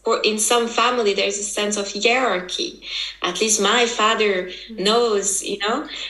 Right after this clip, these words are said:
Speaker 1: Um, and so there was a, a, a need for me. That was the invit-, invitation to not go into doubt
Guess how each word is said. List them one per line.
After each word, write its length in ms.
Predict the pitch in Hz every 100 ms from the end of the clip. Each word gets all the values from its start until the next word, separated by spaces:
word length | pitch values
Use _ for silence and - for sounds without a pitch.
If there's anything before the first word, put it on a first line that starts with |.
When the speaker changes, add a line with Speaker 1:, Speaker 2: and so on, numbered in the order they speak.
| -
Speaker 1:
Um, 460 | 196 190 196 202 - - -
and 140 | 202
so 160 | 214 208
there 120 | 208
was 220 | 214 208
a, 460 | 202 196 - - 214
a, 40 |
a 20 |
need 220 | 208 226 226
for 200 | 208 202
me. 220 | 208 208
That 180 | 196 202
was 180 | 208
the 60 | 202
invit-, 480 | 196 196 - - -
invitation 1000 | 196 180 202 196 - 247 392 - 208 185
to 140 | 202
not 180 | 202 202
go 140 | 214
into 260 | 208 202 196
doubt 460 | 208 254 262 214